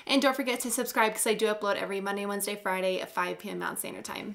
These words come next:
All right, so I have a bunch of different makeup in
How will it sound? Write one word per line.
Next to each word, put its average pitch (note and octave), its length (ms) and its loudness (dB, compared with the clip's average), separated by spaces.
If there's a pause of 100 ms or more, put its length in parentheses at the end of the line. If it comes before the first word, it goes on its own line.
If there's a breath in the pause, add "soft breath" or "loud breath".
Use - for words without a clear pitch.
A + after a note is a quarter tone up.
All A3+ 60 4
right, A3+ 100 4
so B3+ 80 4
I A#3+ 40 6
have C4+ 340 6
a A#3 480 4
bunch A#3+ 340 6
of G#3+ 420 0
different G#3+ 300 4
makeup F#3 440 2
in G#3 460 2